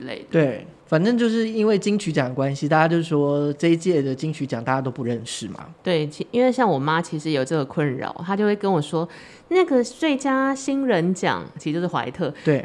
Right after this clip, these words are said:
Speaker 1: 那个到底要怎么念？”她就会非常的，就非常的困惑，因为在她的那个年代的流行的艺名不会出现这样子的逻辑。
Speaker 2: 对，在那个，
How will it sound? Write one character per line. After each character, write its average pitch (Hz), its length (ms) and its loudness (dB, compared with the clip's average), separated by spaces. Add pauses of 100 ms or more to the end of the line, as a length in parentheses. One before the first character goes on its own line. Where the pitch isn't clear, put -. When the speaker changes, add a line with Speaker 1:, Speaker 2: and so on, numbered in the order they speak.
Speaker 1:
那 359 100 4
个 339 80 2
到 339 160 -2
底 254 80 -2
要 254 120 2
怎 214 160 -2
么 147 120 -2
念？” 208 260 4
她 - 160 8
就 - 200 10
会 285 140 12 (200)
非 262 180 10
常 202 300 2 (100)
的， 233 180 6 (360)
就 247 100 -4 (360)
非 294 100 -2
常 247 100 0
的 208 80 -4
困 202 340 0
惑， 196 160 0
因 226 60 0
为 254 80 2
在 254 100 0
她 240 140 2
的 220 100 -2
那 208 100 -2
个 202 80 -2
年 151 260 0
代 175 180 2
的 143 240 0
流 170 240 2
行 170 260 -2
的 165 100 0
艺 208 200 -2
名 147 180 0
不 151 140 -4
会 175 100 2
出 170 220 -2
现 156 220 -2
这 151 80 -4
样 143 160 -2
子 143 100 -10
的 127 140 -8
逻 139 260 -4
辑。 - 420 -12
Speaker 2:
对， 151 200 2
在 226 140 6
那 285 120 2
个， 208 180 4